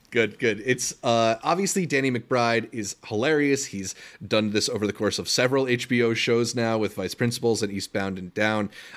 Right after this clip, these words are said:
Um, but the thing that has really impressed me in Righteous Gemstones is I think he, his abilities as a storyteller, as a person who is constructing, you know, arcs across a season of television has just hit a new level. The, the dramatic beats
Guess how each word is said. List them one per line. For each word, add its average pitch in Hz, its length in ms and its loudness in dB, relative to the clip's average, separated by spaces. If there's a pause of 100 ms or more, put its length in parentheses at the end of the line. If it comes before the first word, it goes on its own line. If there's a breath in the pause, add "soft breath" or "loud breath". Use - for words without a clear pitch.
Um, 104 300 -4
but 127 120 2
the 131 60 -2
thing 214 220 0
that 180 180 0
has 113 260 0
really 113 340 2
impressed 104 340 -2
me 107 60 2
in 101 80 0
Righteous 95 280 -2
Gemstones 98 460 -2
is 117 100 -2
I 95 60 0
think 110 300 -2 (220 loud breath)
he, 104 300 -4
his 101 380 0
abilities 143 540 0
as 117 220 -2
a 104 40 -6
storyteller, 110 920 0 (280 loud breath)
as 92 440 -4
a 95 220 -2
person 113 440 -2
who 98 340 -2 (360 soft breath)
is 113 120 -8
constructing, 110 840 -2
you 101 80 0
know, 95 200 -2 (300 loud breath)
arcs 143 300 0
across 127 300 0
a - 40 -6
season 139 380 2
of 120 60 -4
television 123 600 -2 (460 loud breath)
has 120 260 -2
just - 300 -8 (320)
hit 143 340 -2
a 127 60 -2
new 127 180 2
level. 110 380 0
The, 113 160 -6
the 107 140 -6
dramatic 120 580 -2
beats - 360 -4